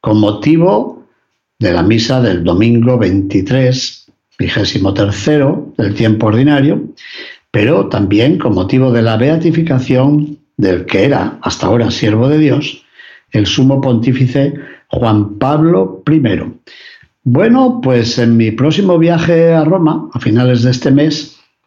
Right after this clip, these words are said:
yo tengo que bajar a las tumbas vaticanas a orar un momentito ante la tumba del Papa Juan Pablo primero.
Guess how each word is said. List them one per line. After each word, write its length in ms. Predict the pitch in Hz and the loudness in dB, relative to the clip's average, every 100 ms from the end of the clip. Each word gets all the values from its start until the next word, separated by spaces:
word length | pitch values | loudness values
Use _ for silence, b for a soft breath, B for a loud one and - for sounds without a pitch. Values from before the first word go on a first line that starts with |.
| _ _ _ _ | _ _ _ _
yo 520 | 131 101 98 127 - | -2 0 0 -2 -4
tengo 460 | - 98 110 117 135 | -2 0 2 2 0
que 80 | 123 | 0
bajar 640 | 98 - 135 165 170 170 B B B B _ _ | -2 -2 -2 0 -2 -8 B B B B _ _
a 200 | - 110 | -4 -2
las 420 | 104 101 95 - | 0 -2 -4 -4
tumbas 400 | - 143 135 135 | 0 2 2 2
vaticanas 1040 | 120 113 110 156 170 196 202 202 - - - | -2 -2 -2 0 2 2 0 -2 -10 -16 -8
a 140 | 127 | -4
orar 280 | 104 117 127 | 0 0 2
un 160 | 135 131 | 2 4
momentito 840 | 127 113 107 139 139 160 185 - | 2 2 0 -2 0 0 0 -2
ante 380 | - 123 120 117 | -2 0 0 0
la 160 | 101 101 | -2 -2
tumba 300 | 123 117 120 | 0 2 2
del 140 | 104 | 0
Papa 480 | 101 110 110 123 127 B B B | -2 -2 -2 -2 -4 B B B
Juan 200 | 107 101 | 0 2
Pablo 300 | 101 113 107 | 2 2 0
primero. 400 | 98 87 82 82 | 0 -2 -2 -4